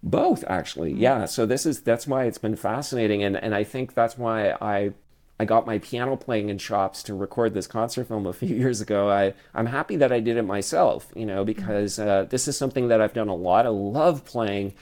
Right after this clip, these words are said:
Speaker 1: and performing piano. These days, I don't do very much of it 'cause I just simply don't have time to practice. Um, so many of my projects are, are geared these days for others. But I think that was really exciting because, um,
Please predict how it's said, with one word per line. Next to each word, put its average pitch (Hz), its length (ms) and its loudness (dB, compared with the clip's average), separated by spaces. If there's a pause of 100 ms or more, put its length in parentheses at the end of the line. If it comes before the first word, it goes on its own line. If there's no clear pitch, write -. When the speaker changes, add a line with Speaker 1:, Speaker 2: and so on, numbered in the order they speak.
(200)
Speaker 1:
and - 120 -6
performing 110 480 -2
piano. 120 400 -4
These 110 220 -6
days, 131 220 0
I 117 80 0
don't 123 200 0
do 120 160 -2
very 110 220 0
much 110 240 0
of 113 100 -6
it 110 80 -4
'cause - 160 -10
I 104 60 -4
just 113 260 -6
simply 127 300 -2
don't 107 140 2
have 95 140 -6
time 113 260 -2
to 95 60 -2
practice. - 680 -4 (440)
Um, 107 400 -2
so - 160 -8
many 113 180 2
of 107 80 2
my 98 120 2
projects 104 440 -2
are, 98 300 -4 (240)
are 98 320 -4 (240)
geared 101 300 0
these 101 200 -4
days 98 240 -2
for 98 220 -2
others. 104 380 2
But 104 340 0 (300)
I 127 100 0
think 175 160 -4
that 156 160 4
was 135 160 2
really 123 340 4
exciting 117 540 2
because, 110 520 -2 (140)
um, 104 300 -4